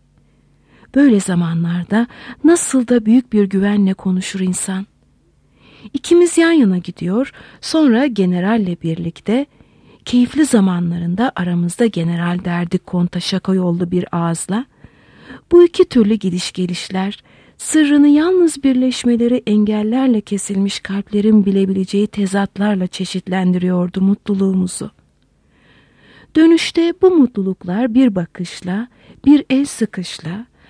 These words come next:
kaygılarla anlamını buluyordu. Ama gidiş sırasında bunca serbest olan konuşmalarımız dönüşte muammalı bir hale giriyordu. Bazen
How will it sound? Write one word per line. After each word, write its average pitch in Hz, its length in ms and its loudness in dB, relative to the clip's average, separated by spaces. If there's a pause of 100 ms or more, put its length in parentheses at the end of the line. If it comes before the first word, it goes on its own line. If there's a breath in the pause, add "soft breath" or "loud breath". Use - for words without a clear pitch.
(220 soft breath)
kaygılarla 269 720 0
anlamını 202 540 0
buluyordu. 170 640 -8 (840 soft breath)
Ama 277 340 4 (340 loud breath)
gidiş 330 240 4
sırasında 190 920 -2
bunca 247 360 4
serbest 185 580 -4
olan 190 300 -2
konuşmalarımız 247 920 2 (440 loud breath)
dönüşte 302 460 4
muammalı 285 720 4
bir 285 120 2
hale 247 380 -2
giriyordu. 170 800 -6 (1120 loud breath)
Bazen 277 540 0